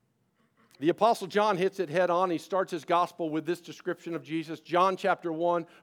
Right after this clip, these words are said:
verse one. Open your Bibles. Check this out. John writes, "In the beginning was the Word." And John's speaking of Jesus here. We're gonna talk about what he means by the Word. That's a capital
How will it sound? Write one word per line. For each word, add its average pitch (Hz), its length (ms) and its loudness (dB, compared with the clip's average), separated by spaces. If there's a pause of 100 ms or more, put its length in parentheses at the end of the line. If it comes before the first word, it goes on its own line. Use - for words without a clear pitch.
verse 185 300 2
one. 165 320 -2 (140)
Open 220 500 4 (220)
your 156 180 0
Bibles. 175 600 6
Check - 320 -4
this 185 200 -4
out. 170 380 4 (2000)
John 233 320 6
writes, 220 400 8
"In 233 160 2
the 220 80 4
beginning 302 720 2 (800)
was 240 520 6
the 180 140 6
Word." 190 500 6
And 147 120 0
John's 214 320 2
speaking 269 420 -6
of 233 80 -2
Jesus 185 480 -8
here. 101 240 -6
We're 120 140 -12
gonna 147 80 -6
talk 175 240 -2
about 156 260 2
what 160 140 0
he 160 80 0
means 160 200 -2
by 147 180 2
the 147 100 -4
Word. 143 240 -2
That's 131 100 -6
a 147 60 -8
capital 240 760 0